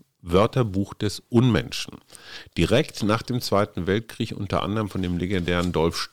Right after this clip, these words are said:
Sternberger mitgeschrieben.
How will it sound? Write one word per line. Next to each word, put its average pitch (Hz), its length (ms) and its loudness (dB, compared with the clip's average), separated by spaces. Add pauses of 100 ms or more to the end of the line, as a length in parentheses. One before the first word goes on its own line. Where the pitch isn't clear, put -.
Sternberger 82 720 0
mitgeschrieben. 98 1800 -2